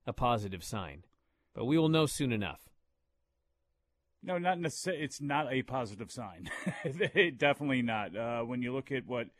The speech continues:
Speaker 2: U F C and big boxing events, really what, what pay-per-view events and what big events do, the fact that it really got no traction at all is a little bit disturbing, and we'll have to see when it comes to the, the buys. But, uh,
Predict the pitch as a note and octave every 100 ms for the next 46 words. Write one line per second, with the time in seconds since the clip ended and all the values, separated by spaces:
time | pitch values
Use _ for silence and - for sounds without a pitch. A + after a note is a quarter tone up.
0 | _ - - - _ B2+ C#3+ C#3+ - C#3+
1 | C#3 C#3 C3+ A#2 A2+ A2 G#2+ C#3+ A2+ C3
2 | B2 D#3 C#3+ E3+ E3+ C#4+ B3 E3+ E3+ D#3
3 | B2 C#3+ F3 D#3+ A#2+ D3 C3+ D3 B2 C#3
4 | A#2+ D#3 C3+ B2 B2+ A2 F#2 C#3 D3 A#2
5 | G2+ - - _ _ B2+ D#3 D3 C#3 B2+
6 | A#2+ B2 C3 C3 A#2+ A#2 B2+ - D3 B2+
7 | - B2+ A#2 B2+ B2+ A2+ G#2+ B2+ C3+ G#2+
8 | A#2+ A#2+ - B2+ A#2 G#2+ G#2+ A2+ G#2+ A2+
9 | B2 D3 C3 - D3 B2 A#2 - C#3 A#2+
10 | - A#2+ A2+ A2+ G#2 G2+ A2+ A#2 A2 A2
11 | G#2 - A#2 - _ - - _ _ _
12 | _ _ _ _ -